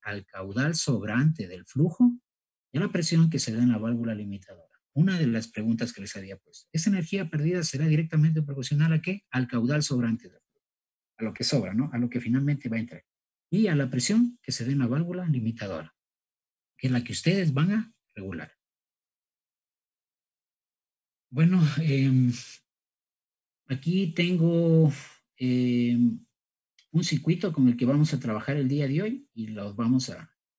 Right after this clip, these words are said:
a tratar de tener mucho cuidado porque se nos,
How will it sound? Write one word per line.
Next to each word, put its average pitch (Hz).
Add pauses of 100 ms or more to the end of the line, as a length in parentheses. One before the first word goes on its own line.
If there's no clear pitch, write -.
(560)
a -
tratar 123
de 110 (200)
tener 135
mucho 160
cuidado 127
porque 107
se 110
nos, 95